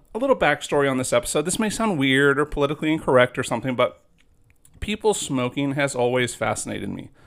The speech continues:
Whether it's television or the movies, when someone is smoking, it looks super cool. I don't smoke. I don't advocate for it. I really hate the way it's, the smell permeates everything,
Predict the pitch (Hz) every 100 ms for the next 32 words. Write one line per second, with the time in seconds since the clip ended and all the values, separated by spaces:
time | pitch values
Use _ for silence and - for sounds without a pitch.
0 | - _ _ 151 156 170 - - 180 185
1 | 180 175 185 185 139 135 139 139 143 139
2 | 185 196 202 208 - 143 120 120 147 -
3 | 156 143 160 - - - - 120 117 -
4 | - 208 - - _ - - - - 233
5 | 262 - 135 131 - - - - 214 202
6 | 131 113 - 110 - 117 135 - _ _
7 | _ - 190 208 196 196 196 180 190 135
8 | - - - 180 175 - 170 170 175 165
9 | - 175 190 - - -